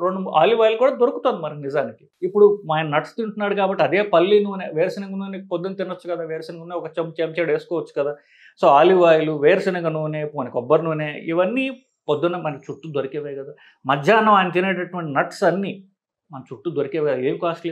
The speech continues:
ఉన్నాయి. So ఆయన అంత పది రో-, సంవత్సరానికి పదిహేడు కోట్లు ఖర్చు పెట్టి ఆయన చూసిన రీసెర్చ్ ఒక్క ఫలితాలు మనం ప్రతిరోజు మన ఇంట్లో మనం చేసుకుని మనము తినగలిగే, మనం ఆచరించదగ్గ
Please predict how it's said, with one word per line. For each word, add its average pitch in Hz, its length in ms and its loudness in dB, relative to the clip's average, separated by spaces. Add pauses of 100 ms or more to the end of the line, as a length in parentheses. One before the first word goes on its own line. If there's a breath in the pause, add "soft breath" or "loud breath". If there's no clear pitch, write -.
ఉన్నాయి. 151 260 -12 (400 soft breath)
So 185 60 0 (160)
ఆయన 185 160 4 (100)
అంత 175 140 -6 (120)
పది 170 220 2
రో-, 165 240 4
సంవత్సరానికి 196 460 -2
పదిహేడు 175 320 4
కోట్లు 214 320 2
ఖర్చు 180 220 0
పెట్టి 196 260 -4 (360)
ఆయన 151 140 -4 (120)
చూసిన 175 300 -2
రీసెర్చ్ 160 360 -4 (760)
ఒక్క 156 260 -4 (100)
ఫలితాలు 185 540 2 (140)
మనం 143 160 -6 (100)
ప్రతిరోజు 165 640 -10 (140)
మన 147 100 -8 (120)
ఇంట్లో 175 260 -10 (140)
మనం 139 160 -10 (320)
చేసుకుని 160 420 -8 (480 soft breath)
మనము 135 380 -4 (100)
తినగలిగే, 175 540 -4
మనం 151 120 -4 (200)
ఆచరించదగ్గ 143 1120 -6